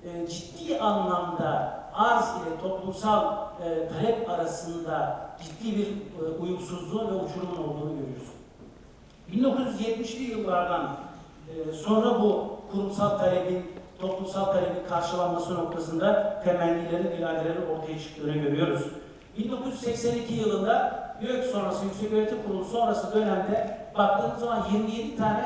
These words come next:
üniversitenin olduğunu görüyoruz Türk yüksek öğretiminde. Bugün gelinen iki bin on üç yılı itibariyle, gelinen nokta itibariyle baktığımız zaman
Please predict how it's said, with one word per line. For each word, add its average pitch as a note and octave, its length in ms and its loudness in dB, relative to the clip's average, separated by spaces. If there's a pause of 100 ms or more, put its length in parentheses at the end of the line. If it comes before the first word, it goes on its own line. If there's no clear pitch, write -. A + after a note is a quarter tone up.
(140)
üniversitenin G3+ 580 2
olduğunu D3+ 420 0 (320)
görüyoruz D3 400 0
Türk G3+ 180 0
yüksek E3 300 -6
öğretiminde. D3 880 -2 (180)
Bugün C#4+ 260 2
gelinen G3 400 2 (120)
iki G#3+ 160 -4
bin G#3+ 40 0
on A#3+ 180 0
üç - 140 -2
yılı F3 320 4 (260)
itibariyle, E3+ 1120 6
gelinen F#3+ 340 4
nokta F#3+ 240 6
itibariyle D#3+ 640 4
baktığımız F3 480 8
zaman F3+ 380 4